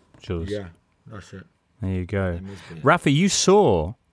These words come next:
Speaker 1: Man City in action on match day one,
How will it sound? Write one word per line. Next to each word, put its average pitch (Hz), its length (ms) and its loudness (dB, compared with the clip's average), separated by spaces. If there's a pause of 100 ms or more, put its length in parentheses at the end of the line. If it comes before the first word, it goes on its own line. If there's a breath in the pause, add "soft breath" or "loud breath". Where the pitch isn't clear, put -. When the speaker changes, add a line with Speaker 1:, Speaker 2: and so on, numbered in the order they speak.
Speaker 1:
Man 110 220 2
City 120 320 0
in 107 60 2
action 113 480 -2
on 101 200 0
match 123 300 -4
day 110 160 2
one, 98 560 -2